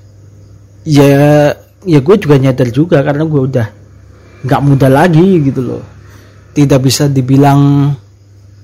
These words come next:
eh, untuk hal yang nyantai-nyantai gitu loh. Tapi ya gimana lagi? Ya gue sih berusaha memang, gue ada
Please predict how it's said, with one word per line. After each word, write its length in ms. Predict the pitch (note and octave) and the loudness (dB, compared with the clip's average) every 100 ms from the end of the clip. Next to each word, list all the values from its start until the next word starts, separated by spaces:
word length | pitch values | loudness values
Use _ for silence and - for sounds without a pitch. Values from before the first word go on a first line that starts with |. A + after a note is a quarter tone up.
| - - - - - - | -20 -20 -20 -20 -20 -6
eh, 260 | D#3+ C#3+ D3+ | -2 0 0
untuk 560 | D#3+ C#3 D3+ C#3 - - - | 0 0 -4 -6 -12 -20 -16
hal 240 | - C3 | -8 -4
yang 260 | C3 B2+ C3 C3+ C3+ - - - - | -4 -4 -6 -8 -10 -14 -20 -20 -4
nyantai-nyantai 840 | C#3+ C#3 C3 C#3 D#3 F#3 F3 C#3+ E3 D3 | 0 0 0 2 2 0 -2 -2 0 -2
gitu 160 | B2+ B2 | -4 -8
loh. 140 | B2 G2+ _ _ - - - - - - - - - - - - - - - - - - - - - - | -10 -14 _ _ -20 -20 -20 -20 -20 -20 -20 -20 -20 -20 -20 -20 -20 -20 -20 -20 -20 -20 -20 -20 -12 -8
Tapi 160 | C#3+ - | -4 -2
ya 40 | C#3+ | 0
gimana 320 | C3 B2+ C3 | 2 2 0
lagi? 480 | D3+ G3 E3+ F#3 F3+ - - - - - - - - - - - - - - - - - - - - - - | -2 -2 -2 -4 -8 -18 -20 -20 -20 -20 -20 -20 -20 -20 -20 -20 -20 -20 -20 -20 -20 -20 -20 -20 -20 -20 -12
Ya 400 | D3+ C3 C3 E3 | -2 2 2 0
gue 240 | E3+ E3 E3+ | -2 -2 -2
sih 160 | B3 | -2
berusaha 800 | A#3+ E3 C#3 C#3+ E3 G#3 D3+ F3 | -2 -2 0 0 0 2 2 2
memang, 640 | F3+ E3 C3 C#3 D#3+ D3+ C#3+ | 0 0 -2 -2 -6 -8 -8
gue 80 | |
ada 240 | F3 E3+ | -4 -2